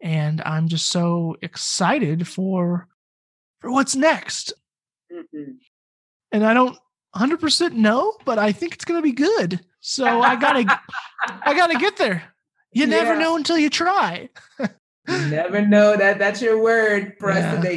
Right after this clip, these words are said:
Speaker 2: You never know until you try. I love that. As a fellow visionary, Jake, I think we're blessed in that way, being able to see into the future, because I find that extremely motivating too. It's like,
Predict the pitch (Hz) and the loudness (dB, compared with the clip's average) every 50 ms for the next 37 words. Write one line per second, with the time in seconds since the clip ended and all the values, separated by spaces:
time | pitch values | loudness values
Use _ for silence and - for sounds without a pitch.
0 | 170 170 - _ _ 190 202 208 208 220 214 208 196 196 190 185 185 185 185 185 | -6 -10 -18 _ _ -4 -4 -2 -2 -2 -4 -2 -2 -2 -2 -2 -2 -2 -4 -4
1 | 180 170 156 147 - 180 175 175 - - - 180 165 160 165 156 156 156 156 151 | -8 -12 -16 -14 -14 -12 -12 -12 -14 -14 -8 -6 -4 -2 -2 -4 -4 -6 -8 -12
2 | - _ _ _ _ _ _ - 208 208 214 226 226 233 240 208 190 180 180 165 | -18 _ _ _ _ _ _ -6 -4 -2 0 0 0 0 0 0 -2 -2 0 0
3 | 156 156 151 151 - - _ _ _ _ _ _ _ - 214 208 190 202 196 196 | 0 0 -2 -4 -8 -12 _ _ _ _ _ _ _ -10 -8 -6 -4 -4 -6 -6
4 | 190 208 202 202 208 202 196 180 175 190 185 185 185 180 175 170 170 175 170 170 | -4 -4 -4 -4 -4 -6 -8 -6 -6 -6 -4 -4 -4 -4 -4 -4 -4 -6 -4 -4
5 | 175 180 175 202 - 175 180 180 156 139 156 175 170 175 180 - 180 165 160 156 | -4 -4 -4 -8 -6 -4 -6 -6 -6 -6 -4 -2 -2 -2 -4 -6 -8 -6 -4 -6
6 | 151 156 165 151 147 147 151 147 - _ _ _ 170 196 202 196 190 190 185 175 | -4 -4 -6 -6 -4 -6 -8 -8 -14 _ _ _ -4 -4 -2 -2 -2 -2 -2 -2
7 | 180 170 156 - - - 214 202 196 190 185 180 175 190 180 - 175 165 156 - | -4 -4 -6 -6 -8 -6 -4 -4 -4 -4 -4 -6 -6 -6 -6 -6 -6 -6 -6 -4
8 | - 208 196 202 202 175 165 160 156 151 - - 185 180 175 170 170 156 147 - | -2 -2 -2 0 0 0 0 -2 -4 -6 -4 -2 2 2 2 2 2 -2 -4 -10
9 | - _ _ _ _ _ _ - 190 202 - - 190 180 180 175 165 160 156 - | -14 _ _ _ _ _ _ 2 2 2 2 2 2 2 2 2 0 -2 -2 -4
10 | 180 - - 190 185 180 175 165 165 165 165 160 165 147 156 156 151 151 147 147 | -10 -8 -4 -4 -2 -2 -2 -4 -4 -6 -4 -4 -4 -4 -4 -4 -4 -4 -6 -8
11 | 147 - 180 180 175 160 151 147 147 147 - 170 156 151 151 - _ | -6 -4 -2 -2 0 -2 -2 -2 -4 -4 -2 -2 -2 -2 -6 -10 _